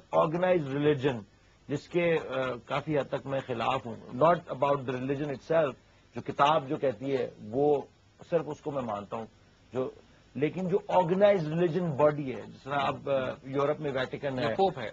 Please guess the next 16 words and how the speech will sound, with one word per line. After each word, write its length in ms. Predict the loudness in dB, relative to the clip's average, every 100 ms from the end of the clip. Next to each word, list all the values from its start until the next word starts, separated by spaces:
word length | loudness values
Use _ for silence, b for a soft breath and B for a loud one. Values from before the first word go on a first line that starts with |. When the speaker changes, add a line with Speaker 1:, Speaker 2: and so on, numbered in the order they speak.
| -4
Speaker 2:
पोप 120 | 0
Speaker 1:
पोप 260 | 4 4 4
Speaker 2:
का 80 |
Speaker 1:
है, 120 | 2 2
Speaker 2:
इदारा 200 | 0 2
Speaker 1:
ये 100 | 2
Speaker 2:
बन 60 |
Speaker 1:
वो 160 | 4 2
Speaker 2:
गया। 20 |
Speaker 1:
सबसे, 320 | 2 0 2
वो 140 | 0 2
सबसे, 320 | 0 0 -4
uh, 120 | -2 0
करप्ट 540 | 2 2 0 -2 -2
सिस्टम 320 | -8 -6 -6
था, 180 | -6 -8